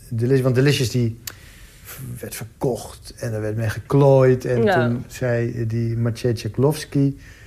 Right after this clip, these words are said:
Speaker 1: die zei: "Ja, weet je wat, ik begin gewoon een, eh, nieuwe Delicious, maar ik noem
Speaker 2: Ah,
Speaker 1: een Pinboard.
Speaker 2: nou.
Speaker 1: En die moet je voor betalen."
Speaker 2: Ja.
Speaker 1: En betaal je dan een, eh,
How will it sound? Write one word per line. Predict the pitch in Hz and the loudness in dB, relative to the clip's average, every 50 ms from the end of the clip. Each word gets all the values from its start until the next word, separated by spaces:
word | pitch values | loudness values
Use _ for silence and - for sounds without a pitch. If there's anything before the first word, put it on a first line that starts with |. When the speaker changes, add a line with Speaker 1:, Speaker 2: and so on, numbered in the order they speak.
| - - - - - | -20 -20 -20 -16 -10
Speaker 1:
die | - 117 | -8 -6
zei: | 107 - 127 120 120 117 117 - - - - | -4 -2 -2 0 0 -2 -4 -6 -10 -8 -6
"Ja, | - 113 - - - - - - - - - - - - | -6 -6 -6 -8 -14 -20 -20 -20 -20 -20 -20 -20 -8 -4
weet | 131 120 110 | -4 -2 -2
je | 123 | 0
wat, | 123 135 131 135 135 - - - | 2 2 2 2 -2 -6 -14 -8
ik | - 139 131 120 | -4 -2 -2 0
begin | 110 110 - 123 117 107 | 0 -2 0 0 -2 0
gewoon | 113 117 110 110 110 110 113 117 | 0 0 0 0 0 0 -2 -4
een, | 120 117 113 110 110 110 110 107 | -4 -2 -2 0 0 0 0 -2
eh, | 107 107 | -2 -2
nieuwe | 113 113 110 107 107 | -2 -2 -2 -2 -2
Delicious, | 104 113 117 131 131 127 - - 120 147 156 - - - | -2 0 2 2 2 0 0 -2 -4 -4 -4 -8 -12 -12
maar | 127 123 120 | -8 -6 -4
ik | 117 | -2
noem | 120 120 | -2 0
Speaker 2:
Ah, | 120 - 113 | 0 0 0
Speaker 1:
een | 110 107 - - | 0 -4 -6 -2
Pinboard. | - 160 160 156 135 113 110 110 120 160 160 - - - - - - - - | 0 2 2 4 2 2 2 0 0 0 -2 -6 -12 -18 -18 -18 -18 -18 -16
Speaker 2:
nou. | - - - | -14 -8 -2
Speaker 1:
En | - 156 | 2 4
die | 160 160 | 4 6
moet | 151 147 143 | 4 4 2
je | - | 0
voor | - 120 | -2 -2
betalen." | 104 - - 151 160 147 120 113 123 151 185 233 - | -2 0 0 2 2 2 2 2 0 0 -2 0 0
Speaker 2:
Ja. | 233 247 214 170 196 - - - - - - - - - - - - - - - - - - - - | 0 0 0 0 -2 -6 -10 -16 -20 -20 -20 -20 -20 -20 -20 -20 -20 -20 -20 -20 -20 -20 -20 -8 -2
Speaker 1:
En | 139 135 | 0 0
betaal | 131 117 - 139 127 123 | 0 2 2 0 2 2
je | 120 | 2
dan | 110 120 117 113 | 0 0 0 0
een, | 113 110 107 107 | -2 -2 -2 -4
eh, | 104 | -4